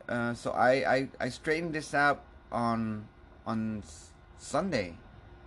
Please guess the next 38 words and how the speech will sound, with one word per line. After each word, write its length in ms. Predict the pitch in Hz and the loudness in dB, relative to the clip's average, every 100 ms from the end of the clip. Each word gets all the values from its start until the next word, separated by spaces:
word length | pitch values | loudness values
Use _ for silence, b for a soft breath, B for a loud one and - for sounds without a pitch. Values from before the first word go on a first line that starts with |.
| - - | -14 2
No, 140 | 160 | 4
no, 100 | 190 | 6
no, 240 | 196 160 117 | 4 4 4
my 140 | 135 | 4
bad. 280 | 147 143 135 | 6 4 4
What's 140 | 175 | 0
today? 340 | - 226 143 95 - - - | -2 -2 -2 -4 -14 -20 -20
<laughs> 280 | - - - | -20 -20 -10
Fuck. 420 | - 170 156 - B 180 151 135 127 - | -2 -2 -2 -8 B -8 -8 -12 -16 -8
Today's 260 | 147 143 131 | 0 2 2
Wednesday, 480 | 160 165 151 147 151 - - - | 0 -2 -6 -8 -10 -18 -20 -20
Tuesday. 400 | - 160 131 107 - | -6 -2 0 -2 -4
Yeah, 180 | - - | -6 2
I 80 | 160 | 4
s-, 140 | 156 - | 2 2
okay. 340 | 139 143 123 - B B B | 2 4 2 0 B B B
So 240 | - 160 151 | 4 6 6
yesterday 760 | 143 185 240 - 165 117 117 131 - - - B - | 6 6 6 -2 0 0 0 -4 -12 -20 -20 B -4
is 140 | - 139 | -2 0
when 140 | 143 | 2
I 300 | 139 135 131 123 117 - - - - | 4 4 2 0 -6 -14 -16 -14 4
got 160 | 147 170 | 6 6
home 300 | 185 170 143 | 6 4 0
and 140 | 139 | 0
I 100 | 139 | 0
said, 180 | 135 147 | -2 -2
"You 60 | |
know 100 | 175 | 2
what? 260 | 175 175 175 | 4 4 4
Fuck 220 | 185 175 | 2 2
it." 100 | 117 | -2
And 140 | 123 127 | 0 0
I 100 | 127 | 0
went, 400 | 123 180 180 - | 2 0 -2 -4
'cause 140 | 147 | 2
I 80 | 131 | 2
finished 320 | 160 151 131 | 2 -4 2
early. 320 | 165 165 156 | 4 4 2